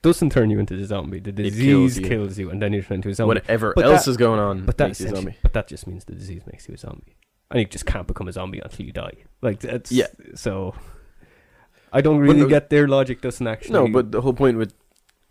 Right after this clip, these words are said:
Speaker 2: radiation, as you were saying, is you could never die and just turn into a zombie.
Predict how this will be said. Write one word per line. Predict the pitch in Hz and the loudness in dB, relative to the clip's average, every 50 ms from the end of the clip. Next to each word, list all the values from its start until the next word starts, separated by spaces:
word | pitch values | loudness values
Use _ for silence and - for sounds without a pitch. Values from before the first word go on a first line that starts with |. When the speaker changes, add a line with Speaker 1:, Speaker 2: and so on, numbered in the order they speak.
| _ _ | _ _
Speaker 2:
radiation, | - 117 117 104 110 110 110 - - 101 | -2 0 0 2 2 0 0 -2 -4 -6
as | 98 123 | -4 -4
you | 170 | -6
were | 196 | -8
saying, | 185 - 101 92 92 90 | -8 -8 -8 -6 -6 -8
is | 90 90 85 - _ _ _ _ _ _ - | -8 -10 -12 -14 _ _ _ _ _ _ -16
you | 92 113 | -16 -12
could | - 104 98 | -10 -8 -6
never | 101 101 101 95 101 | -4 -4 -4 -4 -6
die | 87 98 92 92 87 | -8 -6 -8 -8 -8
and | 87 87 - - | -10 -12 -12 -14
just | - - | -16 -16
turn | - - 85 | -14 -12 -12
into | 71 65 - - | -12 -12 -14 -14
a | - | -14
zombie. | - 92 90 - - | -12 -14 -14 -14 -18